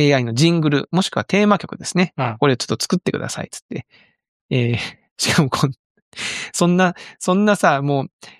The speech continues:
Speaker 1: 百万人とか聞いてるわけじゃないのにね、急にその、締め切り二月末ですっつってね。
Speaker 2: <laughs> 割と近い。割と近いっていうか、
Speaker 1: 近い。
Speaker 2: まあ、この、この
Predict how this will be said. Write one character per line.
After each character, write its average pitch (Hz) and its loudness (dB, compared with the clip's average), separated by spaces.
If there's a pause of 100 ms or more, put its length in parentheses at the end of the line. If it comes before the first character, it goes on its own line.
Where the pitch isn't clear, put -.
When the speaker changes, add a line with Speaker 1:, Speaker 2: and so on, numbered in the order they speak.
(100)
Speaker 1:
百 180 0
万 208 2
人 208 2
と 196 2
か 160 2
聞 190 0
い - 2
て 202 2
る 190 4
わ 196 4
け 180 0
じ 156 -2
ゃ - 2
な 165 2
い 160 2
の 143 0
に 120 -4
ね、 135 -4
急 175 0
に 170 0
そ 156 -2
の、 139 0 (480)
締 185 -2
め 190 2
切 196 0
り 185 2
二 151 4
月 185 0 (120)
末 147 0
で 127 0
す - -6
っ 170 2
つ - -12
っ - -14
て 120 -8
ね。 127 0 (800)
Speaker 2:
<laughs> - -12
割 147 0
と 147 -4
近 - -2
い。 170 -6 (500)
割 139 -4
と - -2
近 - 2
い - 4
っ - -6
て - -4
い - -12
う - -12
か、 117 -2
Speaker 1:
近 - -
い。 - 0
Speaker 2:
ま 113 2
あ、 107 -2
こ 135 0
の、 131 0 (180)
こ 170 -2
の 170 4